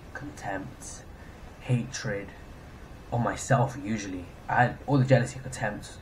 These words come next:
like, the contempt was for myself, all the negative emotions were harbored towards me, all the jealousy and envy was, like, toward them and their opulent lives. That's about it. And the way they go about their lives. And in the video before, I mentioned how,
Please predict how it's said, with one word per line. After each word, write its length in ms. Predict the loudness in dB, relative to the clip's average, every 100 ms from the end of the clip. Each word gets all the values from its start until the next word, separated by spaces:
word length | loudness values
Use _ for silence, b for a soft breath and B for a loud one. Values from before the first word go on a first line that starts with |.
| -8
like, 100 | -8
the 60 | -6
contempt 320 | 6 8 8
was 120 | 0
for 100 | -2
myself, 580 | -2 4 4 4 2 -8 0
all 100 | 4
the 60 | 6
negative 260 | 4 4
emotions 280 | 4 4 2
were 60 | 0
harbored 260 | 2 2
towards 260 | 0 -6 -6
me, 160 | -6 -6 B B B B 2
all 80 | 8
the 100 | 8
jealousy 340 | 10 8 6 0
and 80 |
envy 320 | 0 0 -2 -6
was, 100 | -8
like, 120 | -10 -12 -14 -12 -6
toward 280 | -2 -2 2
them 180 | 2 2
and 80 | 2
their 80 |
opulent 320 | 0 0 -2 0
lives. 260 | 0 0 0
That's 220 | -2 0
about 280 | -2 -2 -2
it. 120 | -8
And 80 | -2
the 60 | 0
way 100 | 0
they 60 |
go 100 | -2
about 200 | -2 -4
their 100 | -4
lives. 320 | -4 -4 -8 -12 -14 -14 -14 -16 -16 -4 -2 -2 -4 -2
And 80 | 0
in 160 | 0
the 60 | 4
video 200 | 8 8
before, 380 | 6 2 2 2
I 160 | 0 -4 B B B -8 8
mentioned 320 | 10 10 8
how, 380 | 6 8 6